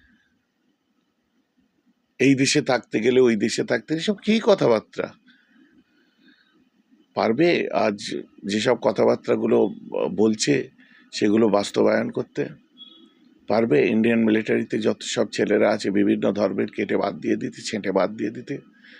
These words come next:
তারা বর্ডারে গুলি খেতে রাজি আছে, সবসময় তারা বুক পেতে দাঁড়িয়ে আছে। কাদেরকে অসম্মান করছে?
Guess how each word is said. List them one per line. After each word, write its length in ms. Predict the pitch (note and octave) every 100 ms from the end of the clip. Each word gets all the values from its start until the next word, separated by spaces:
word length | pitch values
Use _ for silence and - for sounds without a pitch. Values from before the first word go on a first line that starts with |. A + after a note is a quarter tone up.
| _
তারা 200 | - G#2+
বর্ডারে 380 | G2 G2 G2+ G#2
গুলি 260 | G2+ G#2 G#2
খেতে 240 | A2+ A2
রাজি 300 | G2+ G2+ A2+
আছে, 260 | A2+ - - _ _ _ _ _ _
সবসময় 560 | - A2+ G#2 - A2+ A#2
তারা 220 | A2+ A2+
বুক 280 | G2 G#2 -
পেতে 260 | A#2+ A2 G#2
দাঁড়িয়ে 320 | G#2+ G#2+ A#2
আছে। 280 | A#2 - C#3 - _ _ _ _ _ _ _ _ _ _ _ _ _
কাদেরকে 400 | A2+ A#2+ C#3+ C#3
অসম্মান 460 | C#3 B2 G2 G2 G2+
করছে? 380 | - F#2+ -